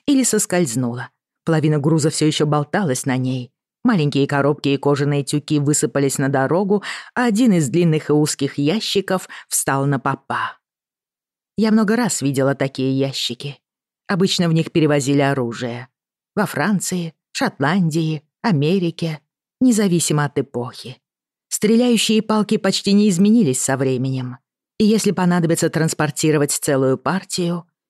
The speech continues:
без длинных узких ящиков не обойтись. Представляться незнакомцем я не стала. Вместо этого, подхватив корзинку с молочаем, поспешила унести ноги. К счастью, не прошло и получаса, как я наткнулась на Джейми,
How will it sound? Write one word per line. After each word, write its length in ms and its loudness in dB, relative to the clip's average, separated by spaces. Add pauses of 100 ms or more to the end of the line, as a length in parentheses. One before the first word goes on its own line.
(180)
без 180 2
длинных 400 2
узких 380 -2
ящиков 760 -4 (100)
не 140 -2
обойтись. 840 -6 (1040)
Представляться 680 -2
незнакомцем 680 -2
я 140 -2
не 100 -2
стала. 520 -8 (420)
Вместо 380 0
этого, 280 0
подхватив 500 -2
корзинку 520 -2
с 100 -6
молочаем, 640 -2 (220)
поспешила 480 0
унести 420 0
ноги. 480 -6 (560)
К 40 -8
счастью, 320 0
не 80 4
прошло 340 0
и 80 4
получаса, 720 -2 (200)
как 200 -4
я 80 2
наткнулась 500 -2
на 100 0
Джейми, 540 -2